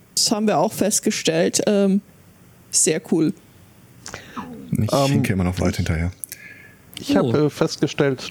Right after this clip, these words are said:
Speaker 3: dass, äh, diese Pastinaken, äh, kann man durchaus auch essen, auch wenn
Speaker 4: Ja.
Speaker 3: die schrecklich klingen.
Speaker 1: Mhm. Nee,
Speaker 3: Ja.
Speaker 1: kann man, kann man ziemlich gut machen. Als Püree, äh, machen die sich zum Beispiel auch ganz, äh, äh, gut, so statt, äh, des üblichen Kartoffelpürees. Kann man auch.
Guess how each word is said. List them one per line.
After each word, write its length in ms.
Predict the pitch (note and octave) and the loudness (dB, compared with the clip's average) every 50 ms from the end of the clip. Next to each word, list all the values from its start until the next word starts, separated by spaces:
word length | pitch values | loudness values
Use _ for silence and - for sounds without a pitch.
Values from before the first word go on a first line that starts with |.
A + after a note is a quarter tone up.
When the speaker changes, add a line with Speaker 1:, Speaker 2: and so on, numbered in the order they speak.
| - | -2
Speaker 3:
dass, 180 | C3+ B2 - - | -2 -2 0 -2
äh, 120 | A#2+ B2+ | -2 -2
diese 300 | A#2+ - C#3+ - - C3+ | 0 0 -2 0 0 -2
Pastinaken, 720 | A#2+ - C#3 C3 - - C#3+ C#3 E3 G3+ - - B2 A#2+ - - | -2 -2 -4 -6 -2 -2 0 2 2 2 2 0 -2 -2 -2 -2
äh, 220 | - C3 - C3 - - | 0 0 0 0 -2 -2
kann 140 | - C#3 C3+ | -2 0 2
man 300 | C#3+ C#3+ C#3+ D3+ D3 D3 - - | 2 4 4 2 2 0 -2 -2
durchaus 340 | - G3+ F#3 E3+ D#3+ - | -2 0 2 0 0 2
auch 220 | E3+ - F#3 - - | 0 0 0 0 0
essen, 340 | - B2+ - - C#3 - D3+ | -2 -2 0 0 -2 0 0
auch 180 | - - - - - | -2 -2 -4 -2 -2
wenn 120 | D3 B2+ A#2 | 0 2 2
Speaker 4:
Ja. 60 | A2+ | 2
Speaker 3:
die 60 | D#3 | 0
schrecklich 460 | - - D3 C#3 - - C#3+ - - - | 0 -2 -4 -2 0 0 0 -2 -2 -2
klingen. 320 | - E3 E3 D#3+ C#3 A#2+ - - - - - | -2 -2 0 0 -2 -4 -6 -12 -20 -4 0
Speaker 1:
Mhm. 280 | G#3+ A#3+ C4 C4+ D4+ F4+ G4+ - - | 2 2 4 4 2 0 0 -2 -4
Nee, 220 | G#3+ G3 A#3 C4 | -4 -2 -2 0
Speaker 3:
Ja. 80 | C#4+ B3 | -2 0
Speaker 1:
kann 200 | - D4+ C4+ C#4+ | 0 0 0 2
man, 220 | C#4 C4 C4+ C4+ | 2 2 2 0
kann 140 | C4+ D4 B3+ | 0 0 0
man 120 | C4 B3+ | 2 0
ziemlich 280 | - - B3+ C4+ C4+ - | 2 2 0 0 0 0
gut 200 | - D4 - - | -2 -2 -2 0
machen. 240 | B3 C#4 C#4 A#3+ - - - - - - - - | -2 0 0 0 0 -2 -8 -14 -20 -20 -12 -6
Als 240 | - - A3 A#3 - | -2 -2 -2 -2 -2
Püree, 500 | - - - A#3+ G#3 F3 F3+ G#3 C4+ D#4+ C4+ | -2 0 0 0 2 2 2 4 4 2 2
äh, 340 | - - G2+ C#3+ D#3+ F#3+ G3+ | 2 2 2 2 4 4 2
machen 300 | G#3+ G3+ A3 - A3 G#3 | 2 2 2 0 0 2
die 100 | A3 A3 | 2 2
sich 160 | G#3+ G#3 - | 2 2 2
zum 140 | - G#3+ G#3 | 0 2 2
Beispiel 280 | G3 G3 G#3 - - - | 2 0 0 0 -2 0
auch 260 | - - C4 - - | 0 0 -2 -2 -2
ganz, 360 | - G3 F#3+ A3 - - - - - | -2 0 0 0 0 -2 -2 0 0
äh, 260 | F3+ G3 G3+ G3 F#3+ - - | 2 2 4 2 2 0 0
äh, 180 | - - G3+ F#3+ G3 | 0 0 0 0 0
gut, 260 | - G#3 G#3 G3+ - | 0 0 0 0 -2
so 260 | - - G#3 G3+ G#3 | -2 0 2 2 2
statt, 400 | G3+ - - G3 G3+ - - - - - - - _ _ _ _ | 2 0 0 -2 -2 -2 -4 -8 -4 -4 -6 -6 _ _ _ _
äh, 340 | - - - - G3+ G3 G3 | 0 2 2 4 2 2 2
des 200 | - G#3 - - | 0 -2 -2 0
üblichen 400 | - G#3+ - A3+ A3 - A3+ G3+ | -2 -2 0 0 0 0 -2 -2
Kartoffelpürees. 1080 | - - G3 - - G#3 G#3 - G#3+ G#3 - - G#3+ G#3 F3 F3 G3 G#3+ A3+ - - - _ _ _ _ _ _ _ _ _ _ _ _ _ _ _ | -2 -2 -4 -2 -2 -2 0 0 -2 -4 -2 -2 -2 0 2 2 2 2 0 -4 -8 -12 _ _ _ _ _ _ _ _ _ _ _ _ _ _ _
Kann 120 | - G3+ | -2 0
man 180 | G3 - F#3+ G3 | 0 2 2 2
auch. 260 | G3 G#3 G3+ G3 A3 | 2 2 2 2 2